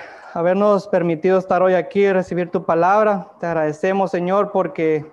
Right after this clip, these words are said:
eres un Dios bueno, porque todas las respuestas están en tu palabra, porque, Dios mío, nos provee lo que necesitamos,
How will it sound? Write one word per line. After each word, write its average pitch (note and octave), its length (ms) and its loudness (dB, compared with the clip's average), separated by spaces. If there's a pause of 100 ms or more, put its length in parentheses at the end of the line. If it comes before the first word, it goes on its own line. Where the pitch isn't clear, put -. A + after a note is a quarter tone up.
eres F3 280 0
un E3+ 120 0
Dios F3 200 0
bueno, A3 380 0
porque F3+ 260 -4
todas A3+ 320 2
las A3 140 4
respuestas F#3+ 640 -2
están F3+ 340 -2
en F#3+ 160 -4
tu F3 160 -4
palabra, G#3 600 2 (1300)
porque, E3+ 260 0
Dios D#3+ 220 2
mío, G3 720 0
nos E3 300 -2
provee E3 500 2
lo G#3 160 4
que F#3+ 100 -4
necesitamos, F#3 1160 -2